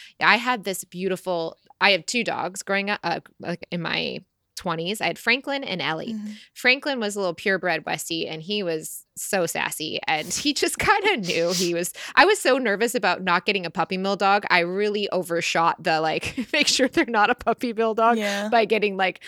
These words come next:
Speaker 1: this, like, premier breeder that had, like, all re-,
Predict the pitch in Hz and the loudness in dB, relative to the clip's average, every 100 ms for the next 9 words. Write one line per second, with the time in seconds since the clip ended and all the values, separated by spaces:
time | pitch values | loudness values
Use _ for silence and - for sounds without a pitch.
0 | - 208 202 208 175 - - - _ _ | -4 0 0 2 0 -2 -18 -20 _ _
1 | _ - 226 226 233 214 180 190 190 190 | _ 0 2 4 2 0 -2 -2 0 0
2 | 180 170 160 165 170 - 180 185 | 0 0 0 0 -2 -2 0 2